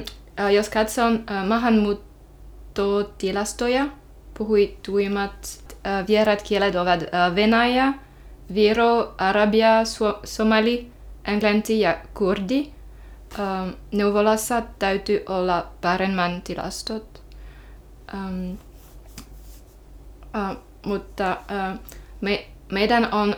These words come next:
ähm, uudistettava systeemi, jos, äh, haluamme, että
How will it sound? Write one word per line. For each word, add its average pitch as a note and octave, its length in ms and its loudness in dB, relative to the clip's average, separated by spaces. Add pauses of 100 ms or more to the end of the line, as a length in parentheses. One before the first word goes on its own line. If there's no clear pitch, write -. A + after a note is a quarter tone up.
ähm, G3 300 -2 (300)
uudistettava F#3+ 1200 -2 (100)
systeemi, G3 960 0
jos, G3+ 340 -4
äh, F#3+ 200 0
haluamme, G#3 680 2
että F3+ 360 -4